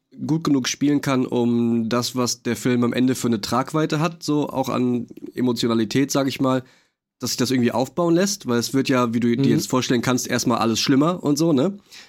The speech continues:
Speaker 2: Ja, ja, klar,
Speaker 1: Äh,
Speaker 2: es
Speaker 1: und
Speaker 2: wird
Speaker 1: immer
Speaker 2: wahrscheinlich komplett
Speaker 1: dramatischer
Speaker 2: abgedreht.
Speaker 1: und richtig tragisch und, ähm, alles ist chaotisch und so. Und am Ende löst sich das auf eine bestimmte Weise auf, sagen wir mal. Und das,
Speaker 2: Ja.
Speaker 1: ähm, hat den Film für mich einfach,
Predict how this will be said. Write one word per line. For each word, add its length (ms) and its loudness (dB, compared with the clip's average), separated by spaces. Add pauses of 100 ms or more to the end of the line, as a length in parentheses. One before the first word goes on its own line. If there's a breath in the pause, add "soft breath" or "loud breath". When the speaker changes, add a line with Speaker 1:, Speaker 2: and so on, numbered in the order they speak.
Speaker 2:
Ja, 120 2
ja, 180 2
klar, 200 2
Speaker 1:
Äh, 40 2
Speaker 2:
es 80 0
Speaker 1:
und 100 4
Speaker 2:
wird 100 4
Speaker 1:
immer 80 4
Speaker 2:
wahrscheinlich 280 4
komplett 220 4
Speaker 1:
dramatischer 240 4
Speaker 2:
abgedreht. 220 4
Speaker 1:
und 120 2
richtig 280 -2
tragisch 540 0
und, 400 -2
ähm, 340 2
alles 300 0
ist 200 -2
chaotisch 460 -2
und 140 0
so. 240 0 (1160 loud breath)
Und 220 0
am 80 2
Ende 320 4
löst 460 2
sich 120 -2
das 240 0
auf 180 -2
eine 100 0
bestimmte 400 0
Weise 280 0
auf, 200 0
sagen 320 0
wir 80 2
mal. 280 2
Und 140 2
das, 240 0
Speaker 2:
Ja. 160 0
Speaker 1:
ähm, 160 2
hat 120 -2
den 100 2
Film 260 2
für 120 0
mich 360 0
einfach, 380 -2